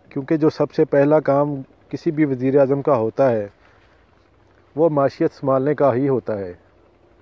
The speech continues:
क्योंकि गिरती हुई मैशियत की वजह से ही मलेशिया में एक साल पहले इलेक्शन आए हैं और इन्हीं इलेक्शन की वजह से काफ़ी काम बहुत स्लो हो गए थे।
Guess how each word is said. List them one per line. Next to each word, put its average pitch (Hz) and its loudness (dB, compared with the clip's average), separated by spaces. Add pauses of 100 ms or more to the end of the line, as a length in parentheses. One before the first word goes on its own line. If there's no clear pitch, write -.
(380)
क्योंकि 143 -6
गिरती 135 -2
हुई 147 0
मैशियत 139 0
की 156 -4
वजह 135 4
से 135 0
ही 135 -2
मलेशिया 123 -2
में 131 -2
एक 123 -4
साल 127 -2
पहले 123 -2
इलेक्शन 127 -2
आए 117 -4
हैं 110 -8 (1300)
और 147 2
इन्हीं 156 0
इलेक्शन 151 2
की 147 -2
वजह 135 4
से 110 -2 (1040)
काफ़ी 160 0
काम 147 0
बहुत 139 -2
स्लो 139 0
हो 120 0
गए 117 0
थे। 98 -10